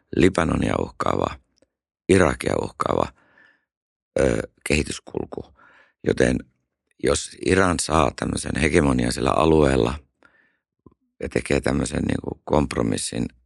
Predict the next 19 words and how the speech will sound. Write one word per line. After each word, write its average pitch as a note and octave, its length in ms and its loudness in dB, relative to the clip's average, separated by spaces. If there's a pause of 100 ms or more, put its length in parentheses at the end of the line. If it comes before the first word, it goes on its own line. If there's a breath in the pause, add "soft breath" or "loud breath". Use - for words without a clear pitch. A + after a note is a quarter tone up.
(280)
uskonnollisissa B1+ 640 -2
kysymyksissä, A1+ 680 -6 (1000)
niin G1+ 100 -2
sitten C#2+ 340 0 (480)
tilanne D2 380 0 (140)
muuttuu. C2+ 720 2 (280)
Niin F2+ 200 2
pitkällä D#2+ 400 0
ei D#2 120 0
toki D#2+ 340 -2
olla, E2+ 240 4
mutta D#2 220 -2
tässä - 320 -2
on, E2 100 -2 (720 soft breath)
tässä - 240 -12
todellakin, D2+ 720 0 (140)
ö, C2+ 300 0 (560 soft breath)
vaarallisia D2 480 0
aineksia. C2+ 760 0